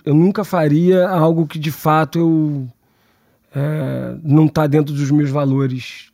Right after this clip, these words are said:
de ética, de, de, de ideais, não faria.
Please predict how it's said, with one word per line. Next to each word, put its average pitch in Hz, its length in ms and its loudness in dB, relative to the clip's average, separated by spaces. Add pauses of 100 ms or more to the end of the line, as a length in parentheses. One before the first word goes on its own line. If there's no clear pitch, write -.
de 131 320 -8
ética, 156 580 -2
de, 131 420 -4
de, 131 520 -4 (840)
de 123 1200 -4
ideais, 143 960 -2 (400)
não 151 340 -2
faria. 127 460 -6